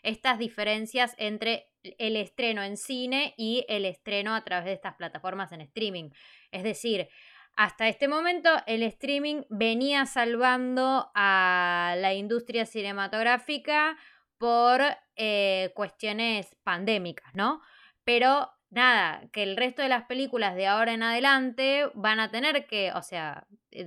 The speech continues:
Disney va a tener que seguir lidiando con este tipo de contratos y este tipo de arreglos de ahora en adelante para sus películas,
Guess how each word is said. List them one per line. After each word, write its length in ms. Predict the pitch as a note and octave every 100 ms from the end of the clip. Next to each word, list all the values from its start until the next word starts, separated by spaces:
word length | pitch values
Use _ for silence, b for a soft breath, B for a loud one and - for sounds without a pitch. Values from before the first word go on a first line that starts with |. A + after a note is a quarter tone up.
| F3+
Disney 320 | A#3 A#3 B3
va 120 | A3
a 60 | G3+
tener 300 | G#3+ C#4 B3+
que 100 | G#3+
seguir 380 | - F#3 G#3 G3+
lidiando 840 | G#3 G#3 G#3 A#3+ A#3 A#3 A#3 A#3
con 160 | A3+ G#3
este 200 | F#3+ G#3
tipo 240 | A3+ G3+ A3
de 160 | G#3+
contratos 720 | G#3+ G#3 G#3+ A#3 A#3 A#3 A3+
y 40 | G#3+
este 180 | - G3+
tipo 280 | G#3 F3+ G3+
de 100 | G3+
arreglos 400 | G#3 A3 A#3 G#3
de 80 |
ahora 140 | G3 G3
en 80 | F#3+
adelante 360 | F#3 F#3+ G3
para 180 | F#3+ F3+
sus 160 | F#3 D#3+
películas, 600 | F#3 G3+ A3+ B3 B3